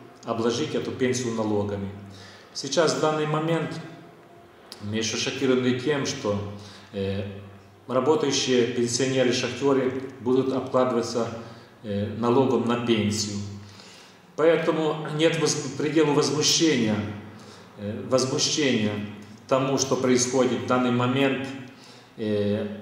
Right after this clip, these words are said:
людей лишают, э, права оздоравливаться. Ставится вопрос, человек втратил здоровье, получил трудовые увечья, право выбора, пенсии или ре-, регресса.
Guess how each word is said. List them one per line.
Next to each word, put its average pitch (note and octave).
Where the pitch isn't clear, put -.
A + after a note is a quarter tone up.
людей C#3
лишают, B2+
э, G#2+
права C3+
оздоравливаться. A#2+
Ставится D#3
вопрос, E3+
человек C3+
втратил C#3+
здоровье, C3
получил C3+
трудовые C3
увечья, B2+
право C#3+
выбора, A2+
пенсии E3
или A#2
ре-, A#2+
регресса. A#2+